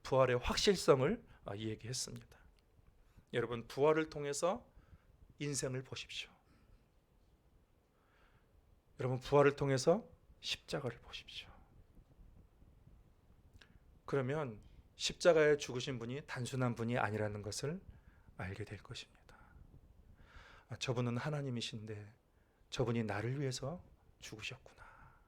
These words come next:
그만큼 저분이 나를 사랑하시는구나. 그리고 그분은 지금도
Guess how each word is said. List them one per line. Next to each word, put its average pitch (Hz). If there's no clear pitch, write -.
그만큼 143
저분이 123
나를 117
사랑하시는구나. 135
그리고 120
그분은 120
지금도 147